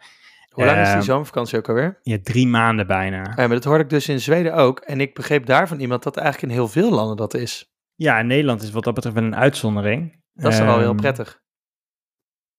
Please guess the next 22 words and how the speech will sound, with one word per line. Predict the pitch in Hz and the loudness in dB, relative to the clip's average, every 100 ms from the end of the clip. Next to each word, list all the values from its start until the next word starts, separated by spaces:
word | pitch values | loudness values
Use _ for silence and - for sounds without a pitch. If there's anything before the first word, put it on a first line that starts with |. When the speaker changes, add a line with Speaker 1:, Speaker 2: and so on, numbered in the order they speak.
| _ _ _ _ | _ _ _ _
Speaker 2:
ja, | 143 139 | -2 -2
ik | 143 | 0
weet | 135 185 | 0 2
nog | 170 | 2
niet | 143 | 2
zo | 139 | 0
goed | 135 127 - | 2 2 2
wat | 123 - | 2 2
ik | - | 0
Speaker 1:
<laughs> | - - | -2 0
Speaker 2:
dan | 127 127 127 123 113 | 2 2 -2 -4 0
beter | 131 147 120 - | 2 2 -2 -8
vind | - 107 101 | -6 -6 -8
of | 104 - | -12 -6
zo. | 107 107 | -2 -2
Want | 123 | -2
kijk, | - 139 117 | 0 0 4
daardoor | 135 156 | 4 4
is | 147 113 | 2 2
wel, | 135 147 | 2 2
zeg | 143 | -2
maar, | 131 123 117 | -4 -4 -6